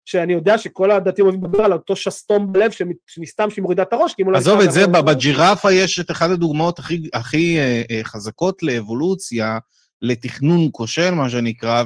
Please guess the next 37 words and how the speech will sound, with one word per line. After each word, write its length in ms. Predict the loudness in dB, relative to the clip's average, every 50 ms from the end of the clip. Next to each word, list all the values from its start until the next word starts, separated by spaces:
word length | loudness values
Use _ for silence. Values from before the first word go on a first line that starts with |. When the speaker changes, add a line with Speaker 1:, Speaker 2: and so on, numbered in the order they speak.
| -2
Speaker 2:
וזה 220 | -6 -8 -6 -6 -8
נקרא 300 | -8 -4 -2 0 0 2
לרינג'יאל 540 | 0 0 -2 -4 -4 -4 -4 -4 -4 -4
נרב. 340 | -4 -4 -4 -4 -4 -6 -8 -10 _ _ _ _ _ _ _ _ _ _ _ _ _ -4
בעצם 340 | -2 0 0 0 0 -2 -2 0
העצם 340 | 0 0 0 0 0 -4
של 160 | -2 -2 -2 0
מיתרי 420 | 0 -2 -2 -2 0 2 2 2
הקול, 400 | 2 0 0 0 2 2 2 2
שמה 280 | 0 -2 -4 -4 -6 -6
שהוא 160 | -6 -6 -6
עושה, 180 | -6 -4 -2
הוא 140 | -2 0 0
יורד 300 | 0 2 2 2 2 2
מהמוח 720 | 0 -2 -2 -2 -2 -2 -2 0 0 0 0 0 -2 -8 -8 _
עד 400 | 2 4 4 4 4 2 0 -6 -12 _ _ _ _ _ _ _ _ _ _ _
לחזה, 580 | -2 -2 -2 0 -2 -4 -4 -2 0 2 2 2 4
ועולה 440 | 4 4 6 6 6 4 4 4
בחזרה 520 | 2 2 0 0 0 0 2 2 2 2 2
כל 200 | 2 4 4 4
הדרך, 440 | 4 4 2 2 2 0 -2 -6 -10
כל 180 | _ 0 2 2
הדרך 260 | 2 4 2 2 2
של 120 | 0 -2 -4
הצוואר 320 | -2 -2 -4 -2 -2 -4
של 180 | -2 -2 -4 -4
הג'ירפה 580 | -2 -2 -2 -2 -2 -4 -2 -2 0 0 0
עד 100 | 0 0
למיתרי 460 | -2 -4 -4 -4 -4 -6 -6 -4 -4
הקול, 240 | -6 -6 -6 -6 -6 -6
וזה 180 | -6 -2 -2 -2
אילוץ 400 | 0 0 -2 -2 -2 -2 -4 -6
אבולוציוני, 720 | -6 -4 -6 -6 -6 -8 -10 -8 -6 -2 -2 -2 -2 -2
זאת 80 | -4
אומרת, 140 | -4 -6 -6
אף 100 | -4 -4
מהנדס 720 | -2 0 0 0 0 0 0 0 0 0 -2 -6 -12 -14